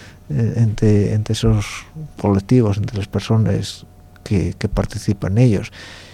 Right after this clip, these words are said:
Y consecuencia de ello están consiguiendo o, o el efecto contrario.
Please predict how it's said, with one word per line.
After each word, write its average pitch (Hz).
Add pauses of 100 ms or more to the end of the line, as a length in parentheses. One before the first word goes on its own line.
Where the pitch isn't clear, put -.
(280)
Y 101
consecuencia 147
de 156
ello 165
están 151 (100)
consiguiendo 156 (300)
o, 90 (100)
o -
el 101
efecto -
contrario. 202